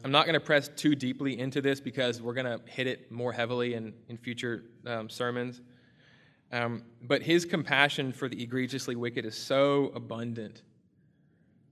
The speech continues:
that it offends Jonah and it offends man. I mean, the gospel is good news, but it's also offensive to our flesh because God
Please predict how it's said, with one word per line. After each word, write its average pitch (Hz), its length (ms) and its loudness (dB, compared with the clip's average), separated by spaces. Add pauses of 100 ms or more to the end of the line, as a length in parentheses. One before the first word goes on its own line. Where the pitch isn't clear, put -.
(140)
that 123 160 2
it 120 120 0
offends 123 560 -4
Jonah 107 460 -10 (800)
and 120 120 -8
it - 100 -8
offends 120 640 -8 (280)
man. 117 300 -10
I 113 40 -12
mean, 113 140 -8
the 120 80 -8
gospel 147 800 0 (1300)
is 117 160 -10
good 127 280 -2
news, 117 380 -4
but 117 100 -8
it's 110 120 -8
also 117 280 -4
offensive 110 720 -8 (720)
to 120 160 -6
our 104 100 -6
flesh 110 280 -8
because 117 280 -10
God 110 480 -8